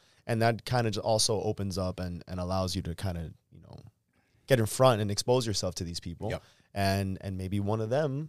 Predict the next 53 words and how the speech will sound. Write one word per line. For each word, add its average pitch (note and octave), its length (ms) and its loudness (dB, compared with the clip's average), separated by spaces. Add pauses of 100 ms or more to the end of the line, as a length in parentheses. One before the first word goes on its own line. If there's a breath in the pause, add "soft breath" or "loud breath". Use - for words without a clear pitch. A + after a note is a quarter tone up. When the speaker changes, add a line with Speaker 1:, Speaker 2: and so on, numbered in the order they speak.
Speaker 1:
will G2+ 240 -2
be G2 140 0
the G#2+ 120 2
one G#2+ 240 2
that A#2 200 2
says, B2+ 480 0 (300)
"That's G#2 180 -8
fine. C#3 320 -4
I'm, F2 100 -6
Speaker 2:
Yeah. F2 160 -4 (140)
Speaker 1:
I'm F2+ 100 -20
ready. A#2 240 0 (320)
I F#2 60 -14
can G2 120 -8
do F#2+ 120 -6
that." D#2 180 -12 (420)
Speaker 2:
I F#2 120 -10
love D#2 160 -8
that. C2 220 -12 (320)
Speaker 1:
So C#3 140 4
that, C#3 220 12
that C#3+ 160 12
person D3+ 320 6
who C3+ 180 4
asked C3 260 4
it, C3 220 2
great A#2 180 2
question. G#2+ 420 0
Speaker 2:
Yeah, A2 180 8
thank B2 240 6
you B2+ 40 4
so A#2+ 200 4
much. A2+ 280 6
And, G#2 220 2
and B2 160 4
I B2 60 8
know C3 140 10
you're C3+ 120 10
not B2+ 140 6
gonna A#2 120 6
be G#2 140 4
alone F#2+ 420 4
because F#2 300 -2
there's F#2 160 2
millions A2 380 6
of F#2+ 100 2
people F#2+ 220 2
out F2 100 -4
there - 100 -6
who F#2 120 0
are F2 40 2
single G#2 280 0
parents. G2 400 0